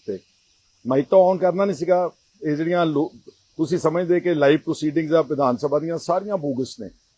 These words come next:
ਜਦ ਤੁਹਾਨੂੰ ਕੈਮਰੇ ਤੇ ਨਹੀਂ ਦਿਖਾਉਣਾ, ਤੁਹਾਡਾ ਮਾਈਕ ਹੀ ਨਹੀਂ on ਕਰਨਾ, ਤੁਸੀਂ ਜੋ ਮਰਜ਼ੀ ਕਹੀ ਜਾਓ। ਪਰ ਮੈਂ ਕਾਫੀ ਜ਼ੋਰਦਾਰ ਤਰੀਕੇ ਨਾਲ ਪਹਿਲਾਂ ਆਪਣੇ ਬੈਂਚ ਤੇ ਖੜ ਕੇ ਪੁੱਛਿਆ ਵਿਧਾਨ ਸਭਾ ਦੇ ਸਪੀਕਰ ਨੂੰ, ਕੁਲਤਾਰ ਸੰਧਵਾ ਨੂੰ,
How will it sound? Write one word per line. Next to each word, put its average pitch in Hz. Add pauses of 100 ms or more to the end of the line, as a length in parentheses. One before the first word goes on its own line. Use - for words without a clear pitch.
(200)
ਜਦ 170
ਤੁਹਾਨੂੰ 190
ਕੈਮਰੇ 185
ਤੇ 214
ਨਹੀਂ 214
ਦਿਖਾਉਣਾ, 180
ਤੁਹਾਡਾ 165
ਮਾਈਕ 139
ਹੀ 185
ਨਹੀਂ 185
on 180
ਕਰਨਾ, 180
ਤੁਸੀਂ 185
ਜੋ 190
ਮਰਜ਼ੀ 196
ਕਹੀ 196
ਜਾਓ। 165 (480)
ਪਰ 190
ਮੈਂ 208
ਕਾਫੀ 185
ਜ਼ੋਰਦਾਰ 165
ਤਰੀਕੇ 151
ਨਾਲ 139
ਪਹਿਲਾਂ 160
ਆਪਣੇ 160
ਬੈਂਚ 127
ਤੇ 170
ਖੜ 160
ਕੇ 175 (960)
ਪੁੱਛਿਆ 175
ਵਿਧਾਨ 170
ਸਭਾ 143
ਦੇ 151
ਸਪੀਕਰ 147
ਨੂੰ, 147
ਕੁਲਤਾਰ 135
ਸੰਧਵਾ 147
ਨੂੰ, 151